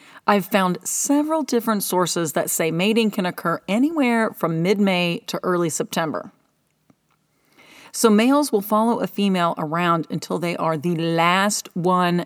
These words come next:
standing. Love trains can vary in number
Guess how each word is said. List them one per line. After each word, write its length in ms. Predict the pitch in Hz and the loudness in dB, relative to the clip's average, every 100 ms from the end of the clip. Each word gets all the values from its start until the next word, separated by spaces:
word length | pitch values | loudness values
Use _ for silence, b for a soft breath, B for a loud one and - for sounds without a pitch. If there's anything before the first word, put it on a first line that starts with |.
| - | -6
standing. 1040 | - - - 170 180 196 185 175 151 - - b b b b b b b | -8 -8 -4 -2 2 2 2 2 -2 -6 -12 b b b b b b b
Love 480 | 175 185 214 254 240 _ _ | 2 6 6 4 -2 _ _
trains 560 | - 226 214 214 214 - - | -2 2 4 2 0 -2 -8
can 260 | - 170 | -4 -4
vary 480 | 147 135 185 190 214 | -2 -2 0 2 0
in 280 | - 233 214 | 0 2 2
number 460 | 175 160 160 156 | 2 0 -2 -4